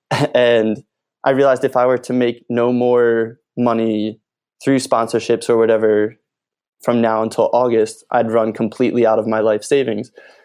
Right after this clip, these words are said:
And it was kind of a reality check, but it's also, in my mind, kind of an exciting time.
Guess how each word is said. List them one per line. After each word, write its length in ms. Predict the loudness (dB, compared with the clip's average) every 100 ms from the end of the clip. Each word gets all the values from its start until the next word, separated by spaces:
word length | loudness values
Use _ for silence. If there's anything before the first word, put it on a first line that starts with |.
| _ _ -2
And 520 | 2 4 2 0 -10 _ _ _ 0
it 140 | 2
was 140 | 2
kind 180 | -2 -4
of 80 | -2
a 80 | 0
reality 440 | 2 2 0 0
check, 260 | -2 -2 0
but 100 | -2
it's 140 | -2
also, 800 | 0 -2 0 2 2 2 -2 -8 _ _ _ _ -2
in 200 | 0 2
my 180 | 0 0
mind, 320 | 0 -2 -4
kind 300 | -6 -4 0
of 340 | 0 -2 -6 _
an 140 | -4 -2
exciting 480 | -2 -2 0 0 -2
time. 460 | 0 0 0 -4